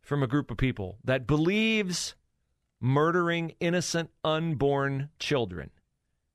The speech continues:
is, and I quote, "a positive moral good, something they should talk about openly, loudly, and proudly"?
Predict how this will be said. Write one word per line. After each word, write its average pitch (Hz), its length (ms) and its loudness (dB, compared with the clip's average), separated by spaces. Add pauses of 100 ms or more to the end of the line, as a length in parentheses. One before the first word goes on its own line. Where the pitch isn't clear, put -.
(160)
is, 113 760 0 (480)
and 147 100 0
I 147 60 0
quote, 123 480 -4
"a 127 100 -4
positive 196 680 0
moral 202 460 4
good, 156 540 0 (140)
something 143 300 -6
they 147 100 -2
should 135 180 -6
talk 139 200 0
about 113 320 -2
openly, 143 340 2
loudly, 117 360 -2
and 80 120 -10
proudly"? 110 300 -8